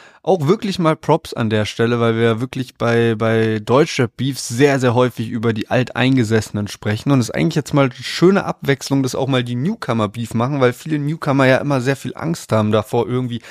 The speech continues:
in irgendeiner Art und Weise sich negativ,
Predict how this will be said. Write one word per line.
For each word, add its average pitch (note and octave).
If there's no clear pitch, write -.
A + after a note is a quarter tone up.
in A#2+
irgendeiner D#3+
Art C3
und A#2+
Weise B2
sich A#2+
negativ, B2+